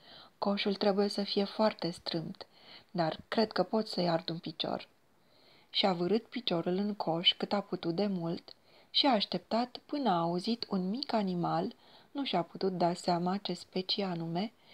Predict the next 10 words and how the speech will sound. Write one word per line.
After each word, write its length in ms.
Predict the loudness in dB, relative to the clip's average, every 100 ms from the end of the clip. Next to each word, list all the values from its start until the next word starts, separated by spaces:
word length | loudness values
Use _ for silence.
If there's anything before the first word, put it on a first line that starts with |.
| -20 -20 2
râcâind 600 | 6 6 6 2 2 0
și 220 | 0 0 0
hârșiind 560 | 6 8 8 6 2
în 120 | 0
coșul 340 | 2 0 2 0
de 120 | 0
deasupra 580 | 0 0 0 -2 2 2
ei. 300 | 2 -2 -6 -14 _ _ _ _ -4
Pe 140 | 0
urmă, 580 | 2 2 2 4 2 2